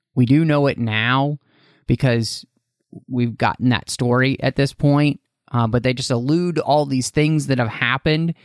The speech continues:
And I don't even remember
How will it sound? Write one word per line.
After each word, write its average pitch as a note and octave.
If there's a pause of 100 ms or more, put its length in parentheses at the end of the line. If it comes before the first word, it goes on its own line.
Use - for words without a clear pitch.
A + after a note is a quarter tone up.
(400)
And D3+ (600)
I F3
don't G#3
even A#3
remember D#3+